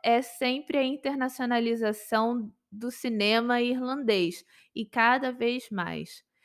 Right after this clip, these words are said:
Tal fato nos ajuda a entender quais chances maiores possui um filme europeu contra um filme brasileiro, por exemplo, em questão de disputa por uma indicação.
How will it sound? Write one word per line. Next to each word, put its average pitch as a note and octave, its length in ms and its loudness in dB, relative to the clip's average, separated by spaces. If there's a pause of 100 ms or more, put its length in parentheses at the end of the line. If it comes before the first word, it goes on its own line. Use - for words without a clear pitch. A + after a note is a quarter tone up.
(480)
Tal E4 260 4
fato C#4 600 4
nos A#3 260 0
ajuda B3+ 1500 2
a D#4+ 180 2
entender C#4 800 4
quais D4+ 260 2
chances - 600 -8
maiores A3+ 600 2
possui A#3 400 -8
um A#3+ 80 -4
filme A#3 300 -6
europeu A#3 460 0
contra A#3+ 280 -6
um B3 60 -6
filme B3 240 -8
brasileiro, A#3+ 800 4
por G3+ 220 -4
exemplo, F#3+ 720 -2
em A3 160 -6
questão A3 460 -2
de A3 140 -8
disputa A3+ 600 -6
por A#3 200 -8
uma A3+ 180 0
indicação. G3+ 880 -4